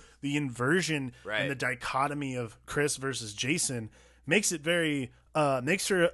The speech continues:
Speaker 1: a much less vulnerable character, I think, in the eyes of what we would traditionally call horror rules. But particularly for the Friday the thirteenth series, because mothers play such a huge factor in how these stories work and how these stories are,
Speaker 2: Right.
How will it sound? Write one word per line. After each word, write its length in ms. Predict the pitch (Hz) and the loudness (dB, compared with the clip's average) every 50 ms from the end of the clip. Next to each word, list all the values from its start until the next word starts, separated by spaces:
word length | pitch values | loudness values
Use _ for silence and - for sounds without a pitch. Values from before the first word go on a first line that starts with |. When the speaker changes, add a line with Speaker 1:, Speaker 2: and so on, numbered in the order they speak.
| - - | 0 0
Speaker 1:
a 120 | - 147 | 2 2
much 300 | 147 147 175 185 - - | 4 6 6 4 4 2
less 220 | 131 143 165 170 - | 2 2 2 2 0
vulnerable 640 | 127 113 127 127 143 151 151 147 143 127 127 120 113 | 0 0 0 0 2 2 0 -2 -2 -2 -4 -6 -6
character, 500 | - - 143 135 131 117 - - 110 107 | -4 -4 -2 -2 -2 -4 -4 -6 -6 -4
I 140 | 107 107 | -4 -4
think, 280 | 104 - 123 117 107 - | -6 -6 -6 -6 -6 -4
in 100 | 120 113 | -4 -4
the 120 | 113 117 | -2 -2
eyes 320 | 117 113 113 117 117 107 110 | -2 0 0 0 -2 -2 -4
of 140 | 110 101 107 | -6 -8 -4
what 260 | 107 113 113 110 107 - - - - - - | -2 0 0 0 -2 -6 -12 -20 -20 -16 -10
we 160 | - 127 131 | -6 -4 -2
would 140 | 131 127 120 | -2 -2 -2
traditionally 500 | - - 123 123 127 123 - 123 120 117 | -2 -2 -2 -2 -2 -2 -4 -6 -6 -6
call 400 | 110 - 107 110 107 104 101 101 - - _ - | -6 -6 -6 -4 -4 -6 -6 -8 -12 -18 _ -2
horror 320 | - 165 190 165 135 117 | 0 4 4 4 4 2
rules. 540 | 107 104 104 101 98 101 101 104 - - - - - - - - - - - | 0 -2 -4 -4 -6 -8 -10 -12 -14 -14 -16 -16 -20 -20 -20 -20 -20 0 4
But 140 | 160 165 - | 4 4 4
particularly 720 | 165 165 160 - 247 240 - 220 196 190 170 165 165 156 | 4 2 4 4 2 4 4 4 4 6 4 4 4 4
for 180 | 151 - 160 156 | 2 2 2 2
the 60 | 139 | 4
Friday 260 | - 156 151 151 151 | 4 4 4 6 4
the 100 | 147 147 | 4 2
thirteenth 480 | 139 - 151 147 139 - 180 202 214 175 | 2 2 2 0 0 0 -2 -2 -2 -2
series, 320 | - - 131 127 123 117 | 0 0 2 2 0 0
because 280 | 120 127 123 139 123 107 | -2 -2 -2 -2 0 2
mothers 400 | 117 123 135 135 135 127 117 123 | 4 4 4 6 4 4 2 0
play 220 | - - 135 120 | -2 -2 -2 -2
such 260 | 110 - - 131 - | -2 0 -2 -2 -2
a 40 | - | -4
huge 360 | 120 - - 135 127 131 123 | -8 -8 -8 -8 -8 -8 -8
factor 680 | - - - 117 117 131 139 - - 107 101 104 104 - - - - - - - | -10 -6 -4 -2 -2 -2 -2 -4 -6 -6 -6 -6 -10 -14 -16 -20 -20 -20 -18 -10
in 140 | - 131 120 | -6 -4 -4
how 280 | 117 - - 131 127 127 | -2 0 2 2 2 2
these 220 | 120 117 113 107 | 0 -2 -4 -4
stories 480 | - - - 123 120 117 113 107 101 101 | -4 -2 0 0 2 2 0 -2 -4 -2
work 300 | 110 135 156 151 127 - | 0 0 2 2 0 0
and 100 | 120 110 | -2 0
how 140 | 123 139 135 | 0 2 2
these 160 | 135 123 117 | 0 -2 -2
stories 400 | - - 139 143 139 131 117 120 | -2 0 2 2 2 2 0 -2
are, 120 | 117 113 | -4 -6
Speaker 2:
Right. 300 | 107 87 87 92 90 78 | -6 -6 -8 -8 -8 -10